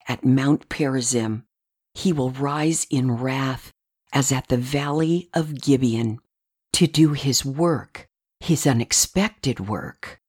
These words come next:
and to perform his task, his unfamiliar task. So now do not scoff,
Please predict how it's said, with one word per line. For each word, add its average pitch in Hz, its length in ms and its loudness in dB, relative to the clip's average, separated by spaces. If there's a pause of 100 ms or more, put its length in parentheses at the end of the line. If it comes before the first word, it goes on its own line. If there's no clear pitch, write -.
(180)
and 131 160 2
to 131 80 -2
perform 165 760 0
his 185 360 -2
task, 120 640 -2 (180)
his 151 260 2 (140)
unfamiliar 165 1080 2
task. 113 760 -4 (460)
So 165 180 4
now 151 320 4 (280)
do 165 260 2
not 175 260 2
scoff, 175 600 -4